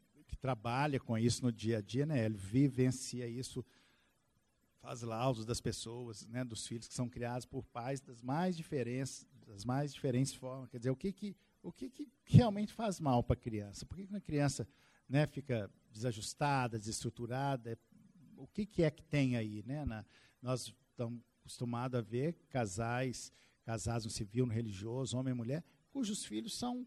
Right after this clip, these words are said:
completamente desestruturados, né? Quer dizer, o que que determina isso, né? Aí, é, a educação de criança é um outro aspecto, uma outra questão, né? Que uma vez perguntaram pro Freud,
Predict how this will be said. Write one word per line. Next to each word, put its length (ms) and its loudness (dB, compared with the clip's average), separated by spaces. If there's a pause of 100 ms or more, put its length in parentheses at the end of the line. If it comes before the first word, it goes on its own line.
completamente 680 -2
desestruturados, 1000 0
né? 100 -8
Quer 60 -12
dizer, 120 -4
o 40 -6
que 140 -12
que 100 -16
determina 800 6
isso, 380 -10
né? 120 2 (480)
Aí, 560 2 (300)
é, 260 -12
a 60 -8
educação 480 0
de 80 -8
criança 420 -4
é 80 4
um 140 0
outro 1080 2
aspecto, 480 2
uma 140 0
outra 200 -6
questão, 480 -4
né? 80 -2
Que 80 -10
uma 100 -6
vez 200 -4
perguntaram 360 -4
pro 140 -12
Freud, 500 -2